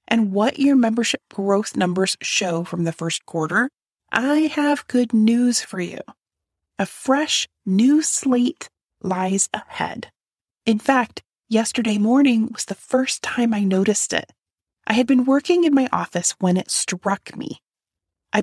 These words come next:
paused typing on my keyboard for a moment and just listened. The silence of winter was gone and had been replaced by chirping birds.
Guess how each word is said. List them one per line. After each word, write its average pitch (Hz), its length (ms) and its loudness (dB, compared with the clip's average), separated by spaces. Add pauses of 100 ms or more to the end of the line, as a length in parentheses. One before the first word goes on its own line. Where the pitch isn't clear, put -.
paused - 800 0
typing 247 480 2
on 220 140 4
my 202 80 0
keyboard 185 560 -2
for 180 200 0
a 175 40 0
moment 165 320 0 (420)
and 214 140 0
just - 320 0 (240)
listened. - 560 -4 (1200)
The 233 80 0
silence 294 720 2
of 208 240 -6
winter 175 460 -4
was 175 180 -4
gone - 560 -2 (380)
and 196 100 2
had 226 220 0
been 220 140 4
replaced 247 720 0 (120)
by 180 280 -4
chirping 311 640 2
birds. 170 680 -4